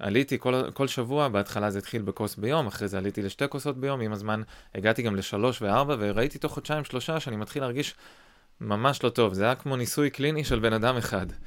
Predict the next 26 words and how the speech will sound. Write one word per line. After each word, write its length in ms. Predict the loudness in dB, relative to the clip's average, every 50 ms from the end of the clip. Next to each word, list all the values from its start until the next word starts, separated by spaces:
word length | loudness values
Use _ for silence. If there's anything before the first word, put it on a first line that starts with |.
| -16 -18 -20 -20 -20 -20 -20 -20 -20 -8 -4
אז, 200 | -2 0 2 2
אה, 260 | 4 4 4 4 2 0 -4 -12 -20 -20 -20 -20 _ _ _ _ _ _ _ _ -4 0
אמרתי 260 | 0 2 2 4 4
לעצמי, 520 | 4 4 2 0 -2 0 0 0 0 -2 -6 _ _
אחרי 180 | -6 -2 -2 -2
חודשיים, 360 | -2 -2 -2 0 0 0 2
"טוב, 180 | 2 2 2 4
אני 160 | 2 0 0
חותך 380 | -2 -6 -2 0 0 0 2 2
שוב 240 | 2 2 2 2
מקפה", 420 | 0 -2 -2 -4 -2 0 0 0 0 -2 -6 -10 _ _
זה 180 | -4 2 4 6
היה 180 | 6 6 6 4
כבר 220 | 2 0 0 0
אחרי 200 | 0 0 0 -2
שנה 320 | 0 0 -2 0 0 0
שהייתי 320 | 0 -2 -4 -4 -4 -4 -6
בלי 160 | -4 -4 -4
קפה, 260 | -4 -4 -2 0 0 0 0 -2
ואמרתי, 320 | -4 -2 0 0 -2 -2
"אני 120 | -4 -6 -6
חותך 260 | -4 -4 -4 -4 -2
שוב 160 | -4 -4 -4
מקפה, 380 | -4 -4 -6 -6 -4 -4 -4 -2
הפעם 380 | -2 -4 0 2 2 2 2
לתמיד, 460 | 0 -2 -4 -4 -4 -2 -2 -2 -2